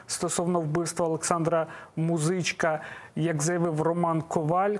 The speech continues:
координатор правого сектору, е, вони будуть мститися Арсену Авакову, міністру внутрішніх справ України, за смерть побратима. Розстріл Сашка Білого — це замовне вбивство міністра, адже повідомлень, повісток стосовно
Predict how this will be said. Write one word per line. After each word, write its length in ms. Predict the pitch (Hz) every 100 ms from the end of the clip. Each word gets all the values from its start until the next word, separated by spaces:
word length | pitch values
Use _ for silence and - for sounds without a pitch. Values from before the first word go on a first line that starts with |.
| -
координатор 640 | 170 160 170 175 170 170
правого 420 | - 170 160 160
сектору, 640 | 165 190 175 - 170 156 147 - - - -
е, 240 | 151 151
вони 300 | 147 160 185
будуть 320 | 165 165 156
мститися 600 | 165 151 - 180 156 -
Арсену 420 | 156 147 - 156 151
Авакову, 500 | 147 190 202 190 160
міністру 420 | 165 165 - 160
внутрішніх 540 | 165 165 165 - 160
справ 320 | - 180 170
України, 560 | 151 - 165 160 160 151 - -
за 160 | 143 147
смерть 480 | - 180 170 - 160
побратима. 720 | - 165 165 170 - 151 139 139
Розстріл 460 | 170 - 170 156
Сашка 380 | - 160 - 156
Білого — 460 | 147 202 208 175 175
це 100 | 170
замовне 440 | 143 160 185 185 165
вбивство 540 | 143 160 175 - 165
міністра, 720 | 165 170 180 175 - 160 135 - - -
адже 280 | 151 143 165
повідомлень, 580 | - 160 165 185 165 147
повісток 480 | 160 175 170 160
стосовно 560 | - 160 - 160 156 151